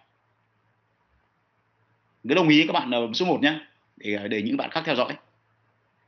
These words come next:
Và thực ra cuối cùng nó, nó khá đơn giản. Tất cả những gì chúng ta cần làm là chúng ta phải bắt đầu từ cái module general này trước và company detail này trước. Tất cả gì chúng ta cần làm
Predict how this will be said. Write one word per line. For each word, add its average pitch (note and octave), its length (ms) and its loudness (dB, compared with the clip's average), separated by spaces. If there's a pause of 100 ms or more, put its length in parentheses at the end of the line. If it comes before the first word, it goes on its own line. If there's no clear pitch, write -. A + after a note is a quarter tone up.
(140)
Và D3 240 4
thực F3 220 0
ra G3 300 4
cuối F3 140 4
cùng C#3+ 280 4
nó, B2+ 160 2
nó C3+ 100 0
khá D#3 220 -4
đơn G3 180 -2
giản. D3 180 2 (580)
Tất A#3+ 120 0
cả B3 120 4
những C3 80 -2
gì D#3 220 4
chúng D#3 140 -4
ta F3+ 80 -2
cần C#3+ 160 0
làm B2+ 260 2 (1200)
là B2 280 0
chúng C3 160 -4
ta D#3 180 2
phải A2+ 340 -4 (100)
bắt F3+ 120 -2
đầu B2 280 2
từ A#2 300 -2
cái A2+ 240 -2
module D#3+ 360 2 (2250)
general E3 280 6
này D3 80 4
trước G3+ 180 0 (400)
và A#2+ 220 -4
company E3+ 360 2
detail D#3 320 0
này C3 100 0
trước. D3+ 120 -4 (720)
Tất - 100 -2
cả D#3+ 140 0
gì A#2+ 120 -2
chúng B2 80 -6
ta C3+ 100 -2
cần A#2+ 120 -6
làm G#2 140 -2